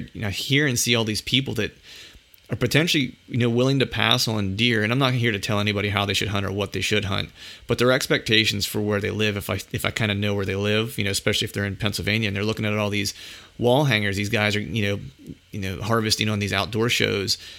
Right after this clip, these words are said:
And I'm just like, that's not, that isn't a realistic level of expectation to really have for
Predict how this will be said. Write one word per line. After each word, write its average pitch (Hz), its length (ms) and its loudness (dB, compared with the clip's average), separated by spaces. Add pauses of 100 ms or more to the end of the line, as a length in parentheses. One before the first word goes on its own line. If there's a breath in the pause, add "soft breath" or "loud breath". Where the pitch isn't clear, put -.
(220 loud breath)
And 117 80 0
I'm 117 60 2
just 117 160 4
like, 113 120 2
that's 117 280 2
not, 143 320 0 (560)
that 135 260 2
isn't 175 180 2
a 123 160 2
realistic 123 460 2
level 113 380 2 (160)
of 110 100 -2
expectation 117 800 2
to 107 100 -2
really 107 200 0
have 107 340 2
for 107 560 2